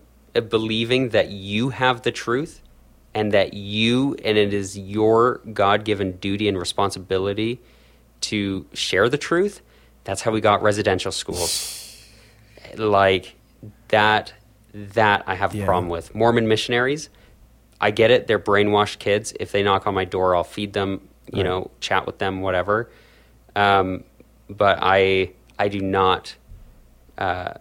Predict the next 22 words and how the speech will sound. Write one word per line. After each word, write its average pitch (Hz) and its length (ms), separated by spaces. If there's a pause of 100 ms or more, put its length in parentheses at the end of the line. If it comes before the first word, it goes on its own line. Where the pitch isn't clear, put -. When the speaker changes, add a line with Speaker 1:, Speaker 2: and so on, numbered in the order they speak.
Speaker 1:
appreciate - 720 (400)
what, 87 380
what 95 460
they're 85 360 (400)
being 95 300
made 87 340 (180)
to 101 100
do. 85 180
And 92 100
I 98 40
wanna 98 240
be 92 160
really 92 280
clear 92 280
about 85 260
that. 85 240 (480)
They're, 95 320
they're 120 240
not 127 240
going 113 220
out 101 240
'cause 92 360